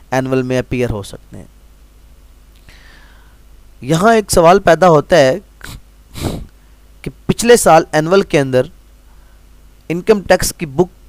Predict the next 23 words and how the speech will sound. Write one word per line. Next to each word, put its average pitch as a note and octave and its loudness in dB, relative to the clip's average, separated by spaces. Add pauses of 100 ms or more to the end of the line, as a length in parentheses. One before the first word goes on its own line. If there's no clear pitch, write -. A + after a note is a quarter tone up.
(880)
दो E3+ 0
हज़ार F3 4 (100)
उन्नीस G3+ -2
बीस F#3 0
session F3 -2
की E3+ -8
पढ़ाई C3+ 0
गई D#3 -2
और D3 -2
उसमें D#3 -6
से D3+ -6
paper - -2
आया B2+ 2 (500)
जिसके C#3+ -4
अंदर D#3 0
हम C#3 -2
thirtieth D3+ 2
June D#3 -4
दो D#3 2
हज़ार D#3 2
उन्नीस D#3+ -6
तक D3+ -2
का C#3 2